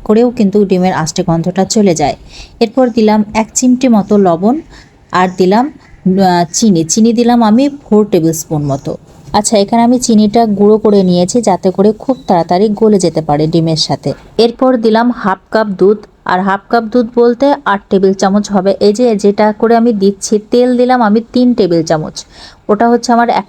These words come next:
টেবিল চামচের একটা, আহ, চামচ। তো এইভাবে করে যদি আপনি হাফ কাপ দুধ দেন, তাহলে ওটা হবে আট টেবিল চামচ। মানে, এগুলো হচ্ছে আমার মেজারিং কাপ। এই ধরনের কাপ তো সবার বাড়ি নাও থাকতে পারে, তো আমি টেবিল চামচগুলোও বলে দিচ্ছি।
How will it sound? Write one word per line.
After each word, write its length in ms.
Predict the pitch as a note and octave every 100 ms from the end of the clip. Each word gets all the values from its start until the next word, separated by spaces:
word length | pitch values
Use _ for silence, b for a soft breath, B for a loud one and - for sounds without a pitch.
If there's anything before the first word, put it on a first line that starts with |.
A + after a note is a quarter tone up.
| -
টেবিল 240 | F#3+ F#3+
চামচের 460 | F#3 F3+ F#3+ G3+ G3+
একটা, 420 | F3+ - F#3+ F#3+
আহ, 360 | - F3 E3+ E3+
চামচ। 520 | - E3 G3+ A3+ - B B B -
তো 180 | G#3+ G#3+
এইভাবে 380 | A3 A3 A#3 A#3+
করে 200 | B3 A#3
যদি 220 | A#3+ A#3+
আপনি 300 | G#3+ A3 A3+
হাফ 220 | G#3 F#3+ -
কাপ 140 | A3 G#3+
দুধ 320 | G3 G3+ G3
দেন, 200 | A#3 C4
তাহলে 340 | A#3 F#3 F#3+
ওটা 200 | F#3 G3
হবে 240 | G3 G3 G#3+ - -
আট 140 | G3+ -
টেবিল 220 | F#3+ E3
চামচ। 420 | D#3+ D#3 - - - b b -
মানে, 140 | G3
এগুলো 220 | G3+ G#3+
হচ্ছে 260 | G#3+ A#3+ B3
আমার 160 | A#3+ A3+
মেজারিং 480 | G3 F#3 G#3 G#3+
কাপ। 280 | G#3+ F#3+ G3+
এই 140 | F3+ G3
ধরনের 360 | G3+ G3+ G#3
কাপ 200 | G#3 F3+ -
তো 80 | G#3
সবার 240 | G3+ F#3+
বাড়ি 160 | G3+ G3+
নাও 200 | F#3 G3
থাকতে 340 | A3 F3 F3
পারে, 260 | E3+ F3+ C4+ B B B -
তো 60 |
আমি 140 | F#3 G3+
টেবিল 320 | G#3 F#3+ G3+
চামচগুলোও 580 | G3+ G3+ G#3 G#3+ A3 A#3+
বলে 220 | G3+ F3
দিচ্ছি। 440 | E3 E3 - C#4+